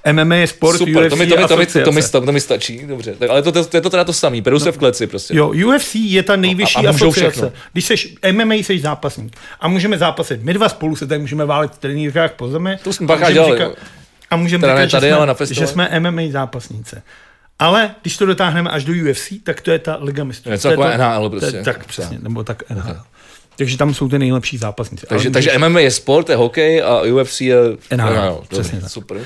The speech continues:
Speaker 1: A Jiří Procházka, kluk z nějakých Hostěradic za Brnem, ty vole.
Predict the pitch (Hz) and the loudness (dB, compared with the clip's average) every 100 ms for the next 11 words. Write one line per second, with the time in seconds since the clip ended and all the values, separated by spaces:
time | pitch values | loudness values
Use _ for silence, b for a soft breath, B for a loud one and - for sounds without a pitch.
0 | B B B 143 214 196 151 131 190 202 | B B B 0 2 -2 -4 -2 0 -2
1 | - 170 - 160 147 139 151 - 135 107 | 0 -4 0 0 0 0 0 2 0 2
2 | 131 - 156 160 151 139 110 107 104 110 | 0 2 2 2 2 -4 -6 -8 -6 -8
3 | 117 113 104 113 107 101 | -8 -8 -10 -10 -8 -8